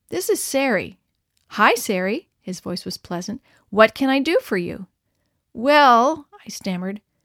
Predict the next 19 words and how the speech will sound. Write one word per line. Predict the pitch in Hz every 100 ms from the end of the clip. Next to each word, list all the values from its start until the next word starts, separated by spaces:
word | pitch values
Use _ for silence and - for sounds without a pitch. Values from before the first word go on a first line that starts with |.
| _ _ _
Now | 208 190 196 208
that | 247 247
the |
moment | 277 254 240 254
of | -
truth | - 233
had | 262
arrived, | 269 214 165 170 -
it | -
was | 190 -
worse | 185 202 226 226
than | 240
I | 208
had | 226 226
imagined. | 208 175 165 175 - - _ _
My | 208 180
palms | - - 214 226 233
were | 240
sweaty. | 240 - 202 180 180